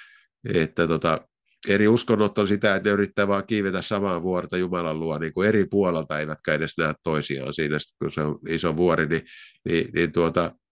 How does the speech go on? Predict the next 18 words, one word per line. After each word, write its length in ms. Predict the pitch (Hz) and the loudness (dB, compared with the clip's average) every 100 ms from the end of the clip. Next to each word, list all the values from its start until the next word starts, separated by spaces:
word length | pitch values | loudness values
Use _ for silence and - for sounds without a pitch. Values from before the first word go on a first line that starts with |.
| _ _ _ _ _ - _ _ _ _ _ _ _ _ 113 | _ _ _ _ _ -20 _ _ _ _ _ _ _ _ -4
niin 320 | 82 78 - - _ _ _ _ _ _ _ _ _ _ _ _ _ _ _ _ _ _ - | 0 0 -2 -10 _ _ _ _ _ _ _ _ _ _ _ _ _ _ _ _ _ _ 0
sitten 320 | 160 143 98 | 4 4 2
kun 100 | 104 | 2
kaikki 340 | 143 143 - | 2 2 4
on 60 | 135 | 4
romahtanut, 720 | 127 110 85 - - 71 67 - _ - - | 4 4 2 0 -6 -6 -6 -12 _ -18 -14
että 240 | 76 92 | -4 0
kun 160 | 101 98 | 2 4
Kristukseen 640 | 110 123 - - 104 98 | 4 2 0 -2 2 2
ja 80 | 92 | 4
hänen 180 | 98 95 | 4 4
ainutlaatuisuutensa 1000 | 98 87 90 80 85 90 80 85 87 85 | 2 0 -2 -2 -2 -4 -2 -2 0 2
ei 120 | 87 | 2
enää 220 | 82 78 | 2 2
uskota, 540 | 123 127 113 101 95 - _ _ _ | 0 0 0 0 0 -4 _ _ _
eikä 220 | 90 90 87 | -6 -4 -2
sovituksen 760 | 104 98 90 85 - 85 65 - - | 2 4 4 2 -2 -2 -4 -6 2
kertakaikkisuuteen, 1300 | 113 104 98 85 82 - 82 85 80 80 76 73 | 2 2 0 0 -2 -4 -4 -2 -2 0 0 0